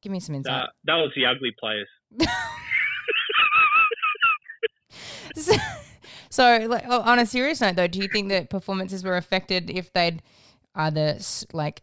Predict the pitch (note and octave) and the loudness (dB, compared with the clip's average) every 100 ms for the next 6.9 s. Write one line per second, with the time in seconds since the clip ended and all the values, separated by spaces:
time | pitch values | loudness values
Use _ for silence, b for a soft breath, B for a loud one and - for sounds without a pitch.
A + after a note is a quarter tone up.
0 | _ - F3+ E3+ - E3+ - E3 D#3 E3 | _ -6 -4 -2 0 -2 -2 -2 -2 0
1 | D#3+ E3 E3 - E3 E3 G3+ G4+ _ _ | 0 0 -2 -6 -4 -2 -4 -6 _ _
2 | _ _ _ - B2+ - _ _ _ - | _ _ _ -8 -8 -8 _ _ _ -2
3 | A#2+ A2+ A#2+ B2+ E3 C3 _ _ - A#2+ | 2 2 0 -2 -6 -8 _ _ -8 -6
4 | A2 - - - - B2+ B2+ C3 B2+ A2+ | -6 -8 -10 -16 -4 0 2 2 -2 -8
5 | G#2+ - B2+ - A2+ - B2 G#2+ A#2 B2 | -10 -6 -8 -6 -8 -8 -6 -2 0 0
6 | A2 A2 A2 A2+ A2 G#2 A2 A#2+ | 0 0 0 -4 -4 -2 -2 -2